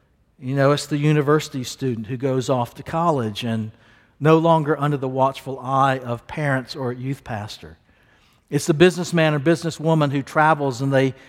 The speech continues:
check into the hotel by themselves, but they go out to eat with their eye on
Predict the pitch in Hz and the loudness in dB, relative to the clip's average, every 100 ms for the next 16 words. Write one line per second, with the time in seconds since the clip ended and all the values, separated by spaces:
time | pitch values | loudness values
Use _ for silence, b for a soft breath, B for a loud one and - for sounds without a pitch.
0 | b b - 170 - 151 135 131 139 - | b b 0 2 2 0 0 -2 -2 0
1 | 151 139 135 131 127 127 147 143 135 110 | 2 2 2 2 0 -4 2 2 2 -4
2 | 117 123 113 143 135 131 127 - 135 139 | -4 -4 -2 -2 0 0 0 -4 -8 -6
3 | 139 123 123 117 123 127 127 123 120 113 | -6 -8 -12 -8 -2 0 0 0 2 2
4 | 110 | -2